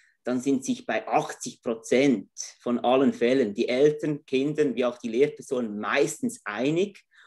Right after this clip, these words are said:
Und man muss nicht immer um die Noten diskutieren, man kann ein offenes Gespräch führen. Und bei so, sag ich jetzt mal, zwanzig bis zehn Prozent von den Fällen, da macht man dann noch ein zweites Gespräch, wenn das Zeugnis da ist und entscheidet aufgrund dieses Zeugnisses.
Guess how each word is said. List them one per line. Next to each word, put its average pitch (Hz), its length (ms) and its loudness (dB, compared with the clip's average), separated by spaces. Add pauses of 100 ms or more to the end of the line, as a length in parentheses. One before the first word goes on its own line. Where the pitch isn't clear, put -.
(140)
Und 131 100 -4
man 131 140 0
muss 147 200 2
nicht 139 220 0
immer 139 180 2
um 123 120 0
die 120 100 0
Noten 151 400 -2
diskutieren, 147 560 -2
man 127 200 -2
kann 120 160 -6
ein 110 120 -6
offenes 120 480 -6
Gespräch 120 560 0
führen. 135 420 0 (360)
Und 117 240 -6
bei 120 300 2
so, 120 220 0
sag 117 220 -4
ich 120 60 -14
jetzt 127 220 -4
mal, 120 220 -2
zwanzig 131 760 0
bis - 180 -8
zehn 135 320 2
Prozent 123 460 -2
von 120 160 0
den 113 100 0
Fällen, 120 380 2
da 117 120 -2
macht 110 320 -8
man 113 140 -6
dann 110 140 -2
noch 110 140 -8
ein 104 160 -10
zweites 143 560 0
Gespräch, 120 520 -2
wenn 104 120 -4
das - 180 -12
Zeugnis 104 580 -2
da 104 240 0
ist 113 240 -2
und 113 60 -8
entscheidet 110 500 -2
aufgrund 110 460 -2
dieses - 240 -16
Zeugnisses. - 800 -2